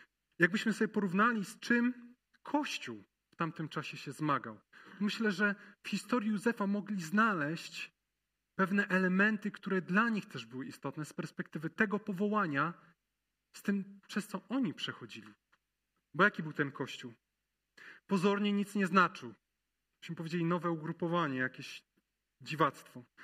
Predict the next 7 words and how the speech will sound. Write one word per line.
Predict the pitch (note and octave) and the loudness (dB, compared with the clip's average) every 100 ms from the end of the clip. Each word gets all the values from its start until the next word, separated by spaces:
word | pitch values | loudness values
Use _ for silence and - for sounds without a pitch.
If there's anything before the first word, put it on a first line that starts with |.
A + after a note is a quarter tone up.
| - - | -20 2
Mały. | E3 F#3+ D#3 A2 - _ _ _ _ _ _ _ _ _ | 4 4 2 -4 -10 _ _ _ _ _ _ _ _ _
Nie | E3+ | 2
mieli | A3+ C4 G3 | 4 4 2
wielu | D3 C3 | 0 0
wyznawców. | A#2 A#2+ B2+ A#2 - - - _ _ _ _ _ _ _ _ | -2 -2 -2 -2 -6 -20 -20 _ _ _ _ _ _ _ _
Nie | F3 | 0
mieli. | G3 C#3+ G#2+ - | 4 2 0 -10